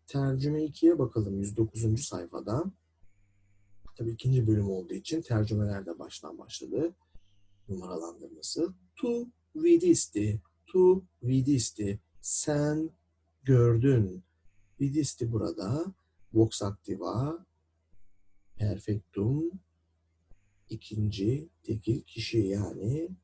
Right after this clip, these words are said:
video videre fiilinin, e, tekrar ediyorum, vox activa,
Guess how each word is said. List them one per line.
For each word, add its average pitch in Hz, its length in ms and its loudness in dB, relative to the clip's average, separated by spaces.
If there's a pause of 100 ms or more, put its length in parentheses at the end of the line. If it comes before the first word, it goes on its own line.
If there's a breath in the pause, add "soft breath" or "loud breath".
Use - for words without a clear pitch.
(140)
video 95 280 -4
videre 87 460 -4
fiilinin, 113 720 -8 (760)
e, - 100 -20
tekrar 92 460 -12
ediyorum, 131 420 -4
vox 113 240 -4
activa, - 600 -12